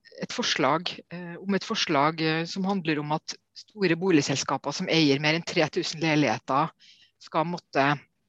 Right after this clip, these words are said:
skal tvinges til å selge de overskytende til det offentlige. Og dette flertallet fikk altså femtiseks prosent av stemmene.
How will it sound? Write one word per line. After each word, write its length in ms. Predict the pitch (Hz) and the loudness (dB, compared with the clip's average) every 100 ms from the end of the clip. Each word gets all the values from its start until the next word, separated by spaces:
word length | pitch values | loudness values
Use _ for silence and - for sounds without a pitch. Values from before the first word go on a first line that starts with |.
| _ | _
skal 160 | - 165 | -8 -6
tvinges 540 | - 208 208 190 135 - | -2 0 2 4 2 0
til 80 | |
å 80 | 175 | -2
selge 520 | - 190 185 165 143 143 | 2 6 6 6 0 2
de 80 | 170 | 2
overskytende 840 | 185 165 151 - 143 _ 135 139 147 147 _ - | 4 2 0 -4 -6 _ -4 0 0 -4 _ -4
til 300 | 180 165 160 | 2 4 4
det 140 | 170 | 2
offentlige. 460 | - - 147 147 202 - - _ _ _ _ _ _ - - | -2 -6 -2 2 4 4 -2 _ _ _ _ _ _ -20 -6
Og 100 | 190 | -2
dette 240 | 285 - - | 0 2 4
flertallet 420 | 202 - 139 147 | 4 4 4 2
fikk 300 | 160 - 220 | -2 -2 -2
altså 180 | 220 196 | -2 -6
femtiseks 920 | - 160 135 - 160 - - - - | -4 -4 -6 -8 -6 -4 -4 -4 -4
prosent 560 | - 208 185 247 - - | -8 -2 0 0 -4 -8
av 80 | 180 | -2
stemmene. 480 | 190 180 147 214 | -2 0 0 0